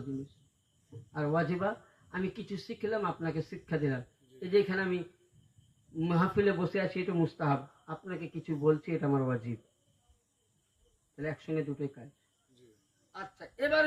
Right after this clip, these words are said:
Speaker 1: বেদাত বলছে, নবীর জামানায় তো নবীর সাহাবীরা হালুয়া রুটি করেনি, আমরাও খাবো না। নবীর জামানায় নবী ছিল না,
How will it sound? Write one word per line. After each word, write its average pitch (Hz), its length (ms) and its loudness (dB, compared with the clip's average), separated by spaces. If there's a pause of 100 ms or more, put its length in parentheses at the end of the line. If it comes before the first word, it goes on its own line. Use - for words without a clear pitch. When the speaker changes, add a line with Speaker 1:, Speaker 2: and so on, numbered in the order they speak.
Speaker 1:
বেদাত 294 320 6 (580)
বলছে, 262 180 -4 (100)
নবীর 311 280 0 (100)
জামানায় 302 500 4
তো 285 80 4 (640)
নবীর 254 300 6
সাহাবীরা 269 400 12 (120)
হালুয়া 269 280 6
রুটি 262 240 0 (100)
করেনি, 269 280 4 (140)
আমরাও 175 260 6 (100)
খাবো 247 280 12
না। 247 60 4 (580)
নবীর 269 360 2
জামানায় 277 340 8 (180)
নবী 233 160 10 (100)
ছিল 269 140 10 (120)
না, 269 60 12